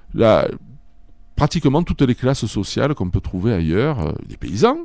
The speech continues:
bien évidemment, mais aussi ces ouvriers là, qui travaillent dans cette petite industrie. Et puis, ce sont des bourgs de marché, euh, pour la plupart de nos villages, où on va trouver donc des négociants, des commerçants,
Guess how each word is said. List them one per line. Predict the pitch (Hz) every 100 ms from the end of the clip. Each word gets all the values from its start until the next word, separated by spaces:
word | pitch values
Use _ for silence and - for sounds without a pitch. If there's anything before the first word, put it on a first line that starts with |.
| -
bien | 78
évidemment, | 82 117 220 285
mais | 185
aussi | 165 190
ces | 151 123
ouvriers | 131 113 139 151
là, | 123
qui | 92 101
travaillent | - 101 107
dans | 90 90
cette | 87
petite | - - -
industrie. | 80 90 104 - 311 339 - - - - - -
Et |
puis, | - 233
ce | -
sont | 127 92
des | 92
bourgs | 87 117 104
de | 82
marché, | 90 - - 269 311
euh, | 269 101 90 - - - -
pour | 92
la | 87
plupart | - 98 95 85
de |
nos | 78
villages, | 98 185 262 294 208 175 - - -
où | 95
on |
va | 85
trouver | - 82 85
donc | 87 92 87
des | 73
négociants, | 87 78 71 76 - 175 220
des | -
commerçants, | - 65 156 - 202 226 254